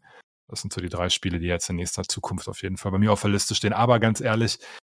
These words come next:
ich hab echt keine Zeit zum Zocken. Das ist echt super schade. Ich hab so viele Spiele gekauft, die ich nicht durchgespielt habe, wie zum Beispiel hier Guardians of the Galaxy oder ein Metroid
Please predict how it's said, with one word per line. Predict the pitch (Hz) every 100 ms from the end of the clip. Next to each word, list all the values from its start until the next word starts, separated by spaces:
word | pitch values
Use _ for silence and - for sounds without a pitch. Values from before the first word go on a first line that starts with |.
| _ _ -
ich | 123
hab | 131
echt | 131 120
keine | - 110
Zeit | 104 104 107 -
zum | 101
Zocken. | - 120 92
Das | 82 - -
ist | -
echt | 87 -
super | 117 110
schade. | 101 101 107 113
Ich | -
hab | 90
so | 123
viele | - 143
Spiele | - 143 135
gekauft, | 117 - 127 147 -
die | 113
ich | 127
nicht | -
durchgespielt | 131 - - 107 92 -
habe, | 101 104 98
wie |
zum | 95 107
Beispiel | 101 101 104
hier | 98 95
Guardians | 101 104 101
of | 101 -
the | 95
Galaxy | 104 104 - - 101 101
oder | 98 92
ein | 95 95
Metroid | 92 101 - - 107 101 101